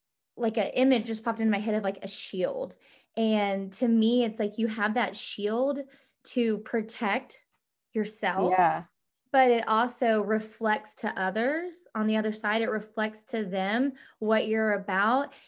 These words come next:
Speaker 1: and maybe even helps them see that they're lacking in boundaries. Or, you know, if you take down your shield, you're learning from them if there's positive values and, and habits that other people have implemented, 'cause I think it's always a learning process.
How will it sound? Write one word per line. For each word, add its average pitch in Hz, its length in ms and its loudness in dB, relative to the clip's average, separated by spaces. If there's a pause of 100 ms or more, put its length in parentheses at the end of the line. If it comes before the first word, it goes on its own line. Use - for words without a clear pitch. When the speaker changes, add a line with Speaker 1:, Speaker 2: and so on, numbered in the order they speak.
Speaker 1:
and 226 200 4
maybe 208 260 2 (160)
even 226 220 0
helps 214 360 -4
them 220 280 0
see 185 580 -6 (200)
that 185 240 -4
they're 220 220 2
lacking 190 420 -2
in 180 160 -4
boundaries. 190 420 -2
Or, 226 380 4
you 208 160 -2
know, 190 420 2 (460)
if 214 200 0
you 202 120 -4
take 202 240 -4
down 220 220 2
your 220 120 2
shield, 202 420 0
you're 214 140 4
learning 196 340 0
from 196 200 0
them 185 180 0
if 180 100 -4
there's 175 200 0
positive 190 600 0
values 180 540 0
and, 185 280 -4 (300)
and 190 200 -2
habits 175 380 -4
that 175 100 -2
other 180 180 2
people 185 240 -6
have 175 140 -2
implemented, 180 680 -6
'cause 214 100 -6
I 208 40 -4
think 254 180 0
it's 247 140 -2
always 214 300 0
a 196 60 -2
learning 190 320 -4
process. 190 600 -6